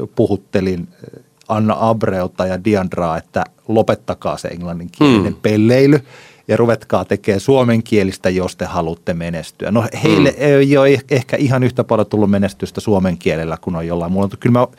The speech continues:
Speaker 1: ymmärrän, että se paine on ollut tällä vuosikymmenellä kaikille englanniksi esiintyville suomalaisille se, että
Speaker 2: Niinpä.
Speaker 1: ruvetkaa tekemään suomeksi, koska ihmiset haluaa kuulla suomalaista.
Speaker 2: Näinhän se on.
Speaker 1: Mutta toisaalta sitten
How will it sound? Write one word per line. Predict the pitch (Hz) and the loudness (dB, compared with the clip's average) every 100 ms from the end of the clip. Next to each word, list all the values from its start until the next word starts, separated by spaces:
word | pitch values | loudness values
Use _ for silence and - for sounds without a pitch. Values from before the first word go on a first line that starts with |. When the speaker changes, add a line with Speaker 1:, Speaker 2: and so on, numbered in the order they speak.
| - - - | -20 -18 -2
Speaker 1:
ymmärrän, | 147 143 110 104 | 0 2 2 0
että | - | -2
se | |
paine | - 151 143 117 98 | -2 2 2 4 2
on | 98 | 4
ollut | 104 101 92 | 2 2 -2
tällä | 113 104 95 | 0 0 0
vuosikymmenellä | 92 82 95 95 90 92 87 | -4 -6 -8 -6 -4 -4 -2
kaikille | 127 123 120 98 92 | 0 2 0 -2 -2
englanniksi | 95 95 87 87 - - | -2 -2 -2 -4 -8 -12
esiintyville | 101 90 90 78 82 87 | -8 -6 -8 -8 -10 -8
suomalaisille | - - 85 78 71 - 78 | -6 -6 -6 -6 -10 -10 -12
se, | 76 - | -12 -8
että | - - 180 - _ | -8 -8 -12 -14 _
Speaker 2:
Niinpä. | 92 92 85 | 0 2 2
Speaker 1:
ruvetkaa | 131 175 - 175 | 0 0 -2 -2
tekemään | 127 - 110 | -2 0 0
suomeksi, | 98 113 101 90 - | 2 0 0 -2 -8
koska | 87 - - 92 - | -12 -8 -6 -6 -8
ihmiset | 95 85 85 | -12 -12 -12
haluaa | - 85 82 80 | -8 -6 -6 -8
kuulla | 87 82 | -8 -8
suomalaista. | 73 - 76 73 60 - - - _ _ 101 | -8 -8 -8 -10 -14 -16 -18 -20 _ _ 0
Speaker 2:
Näinhän | 107 98 | 2 2
se | 92 | 2
on. | 85 - - | -2 -4 -4
Speaker 1:
Mutta | 156 151 - - | -2 0 -2 0
toisaalta | 196 247 - 160 127 139 | 2 2 2 0 0 -2
sitten | 170 175 - 160 | -4 -4 -2 -2